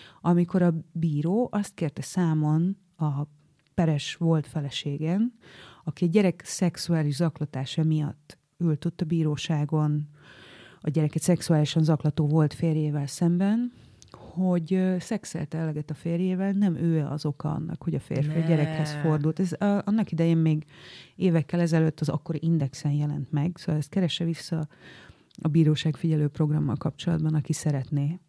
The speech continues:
Speaker 1: <laughs> Így egészen döbbenetes volt. Tényleg. Hát, hogy ezek, ezek
Speaker 2: De
Speaker 1: azok
Speaker 2: biztos
Speaker 1: a dolgok
Speaker 2: milyen rendes ember, mert hazaadja a fizetését, hogy valami, nem? Tehát, hogy
Speaker 1: Persze, nyilván. Szóval, hogy hálásnak kell lenni a szarért, meg a semmihez közeli dolgokért, meg a,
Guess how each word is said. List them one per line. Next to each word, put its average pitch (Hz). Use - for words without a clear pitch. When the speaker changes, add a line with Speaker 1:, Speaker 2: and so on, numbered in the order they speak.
Speaker 1:
<laughs> 156
Így 226
egészen 160
döbbenetes 135
volt. -
Tényleg. 175
Hát, 185
hogy 214
ezek, 226
ezek 208
Speaker 2:
De 202
Speaker 1:
azok 247
Speaker 2:
biztos 202
Speaker 1:
a 190
dolgok 170
Speaker 2:
milyen 160
rendes 160
ember, 165
mert 160
hazaadja 165
a -
fizetését, -
hogy -
valami, -
nem? 196
Tehát, -
hogy 190
Speaker 1:
Persze, 247
nyilván. 208
Szóval, 196
hogy 180
hálásnak 214
kell 170
lenni 185
a 160
szarért, 170
meg 165
a 156
semmihez 160
közeli 165
dolgokért, 175
meg 180
a, 170